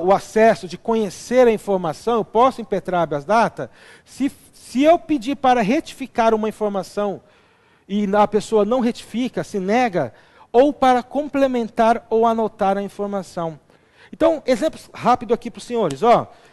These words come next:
Eu quero conhecer a informação, eu chego no, no local, no órgão público, ó, pessoa, fulano, fulana, por favor, eu gostaria de conhecer a informação que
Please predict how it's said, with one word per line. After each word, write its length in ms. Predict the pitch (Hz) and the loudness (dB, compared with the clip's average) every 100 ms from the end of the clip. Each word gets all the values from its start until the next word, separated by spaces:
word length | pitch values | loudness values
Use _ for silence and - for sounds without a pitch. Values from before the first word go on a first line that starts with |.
| _ | _
Eu 80 | - | -2
quero 220 | - 311 | 4 4
conhecer 440 | 320 311 302 - 311 | 4 0 0 -2 -4
a 40 | |
informação, 540 | 311 294 294 254 226 202 | 0 0 0 -2 -2 -2
eu 40 | |
chego 320 | - 285 277 | 0 -2 0
no, 160 | 269 240 | -4 -6
no 220 | 233 233 | -4 -4
local, 360 | 226 214 220 208 | -2 0 -2 0
no 60 | |
órgão 240 | 202 196 202 | -2 -2 -4
público, 400 | 294 302 285 247 - - | -2 -4 -6 -12 -14 0
ó, 180 | 311 320 | 4 4
pessoa, 560 | - _ 330 - 359 | 0 _ -6 -4 -6
fulano, 480 | 302 330 370 330 180 | -4 2 4 4 2
fulana, 560 | - 311 370 330 160 123 _ _ _ _ _ _ _ _ | -8 2 6 6 2 -8 _ _ _ _ _ _ _ _
por 140 | 349 | 0
favor, 280 | 359 311 294 | 2 4 4
eu 60 | 277 | 2
gostaria 320 | 311 311 320 | 0 -2 -4
de 120 | - | -6
conhecer 560 | - 330 302 - 302 311 | -8 -8 -8 -6 -4 -2
a 40 | |
informação 540 | 285 277 262 - 269 | -2 -4 -4 -4 -6
que 100 | 269 | -8